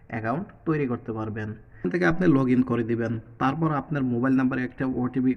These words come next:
কোড যাবে, সেটা এখানে দিয়ে দিবেন। দেওয়ার পরে আপনার যে আল রাজি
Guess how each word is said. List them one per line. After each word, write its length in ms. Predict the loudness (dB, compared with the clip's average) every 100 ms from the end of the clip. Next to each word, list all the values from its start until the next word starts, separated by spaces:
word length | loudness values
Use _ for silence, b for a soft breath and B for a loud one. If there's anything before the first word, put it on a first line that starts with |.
| 0
কোড 160 | 0 0
যাবে, 180 | -2 -2 -6 -2
সেটা 220 | -2 -2 -2
এখানে 200 | -2 -2 -4 -2
দিয়ে 140 | 0 0
দিবেন। 220 | -2 -2 -6 -8 -16 B B B B -4 0
দেওয়ার 220 | 4 4
পরে 140 | 4 4
আপনার 220 | 2 -2 -2
যে 80 | -2 -4 -2
আল 80 | -2 0
রাজি 200 | 0